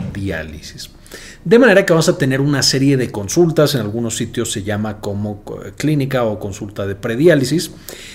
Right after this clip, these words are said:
y, eh, evidentemente lo que va a hacer es este objetivo, va a tener el objetivo de proteger al riñón y lo vamos a hacer de diferentes maneras. Número uno, vamos a necesitar en esta consulta estimar y tratar de retrasar la enfermedad. Si yo ya sé que el paciente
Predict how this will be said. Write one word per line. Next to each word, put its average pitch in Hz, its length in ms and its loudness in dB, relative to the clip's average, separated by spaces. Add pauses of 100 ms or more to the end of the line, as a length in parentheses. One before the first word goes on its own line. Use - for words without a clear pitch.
(260)
y, 196 260 2
eh, 170 220 6
evidentemente 160 680 4
lo 151 140 4
que 127 100 2
va 123 140 4
a 123 40 4
hacer 139 220 2
es 139 280 0
este 135 480 0
objetivo, 160 400 2
va 156 80 6
a 143 80 2
tener 156 180 0
el 156 60 0
objetivo 147 400 0
de 147 100 2
proteger 127 460 -4
al 123 100 -2
riñón 143 320 0 (220)
y 220 100 6
lo 208 100 8
vamos 185 200 6
a - 20 0
hacer 170 160 4
de 151 120 4
diferentes 117 680 -2
maneras. 82 560 -10 (280)
Número 226 400 6
uno, 214 380 4
vamos 175 400 2
a 160 60 4
necesitar 113 680 -4
en 104 180 -6
esta 107 300 -8
consulta 202 480 0 (300)
estimar 139 640 0
y 151 140 -2
tratar 143 460 0
de 160 140 2
retrasar 135 800 -2
la 104 160 -4
enfermedad. 90 580 -8
Si - 160 -6
yo 139 160 0
ya 147 200 0
sé 160 220 0
que 165 80 -2
el - 60 -4
paciente 104 560 -8